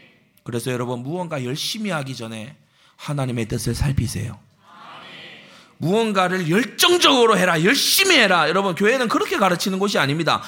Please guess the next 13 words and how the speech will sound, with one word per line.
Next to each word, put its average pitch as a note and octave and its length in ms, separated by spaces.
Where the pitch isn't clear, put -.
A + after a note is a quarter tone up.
하나님의 C#3+ 640
해두신 C3+ 500
것을 A#2 340
발견하세요. B2 720
"너는 A#2+ 260
범사의 G3+ 680
그를 E3 280
인정하라. E3+ 580
그리하면 B2 400
내 A2+ 100
길을 C#3+ 380
지도하시리라." A2+ 880
다윗이 A3+ 580